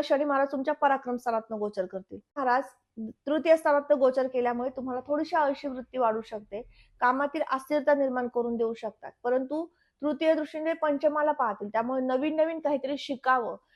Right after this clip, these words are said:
अशी जिज्ञासा निर्माण करून देण्यासाठी सुद्धा शनी महाराजांची दृष्टी अतिशय शुभ म्हणतात.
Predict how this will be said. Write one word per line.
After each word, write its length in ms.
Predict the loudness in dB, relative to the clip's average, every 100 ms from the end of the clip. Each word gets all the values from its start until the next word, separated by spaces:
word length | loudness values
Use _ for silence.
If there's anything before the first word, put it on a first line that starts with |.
| _
अशी 220 | -8 -4
जिज्ञासा 540 | -2 -2 0 -2 0 0
निर्माण 380 | 0 0 -2 0
करून 220 | 0 0
देण्यासाठी 420 | 0 0 -4 -10
सुद्धा 340 | -10 0 0 0 -8 _
शनी 220 | 2 2
महाराजांची 500 | 2 -2 -2 -4 -8
दृष्टी 440 | -6 -8 -8 -12 -12 -8
अतिशय 320 | -6 -2 -4
शुभ 300 | -4 -6 -4
म्हणतात. 360 | -6 -10 -12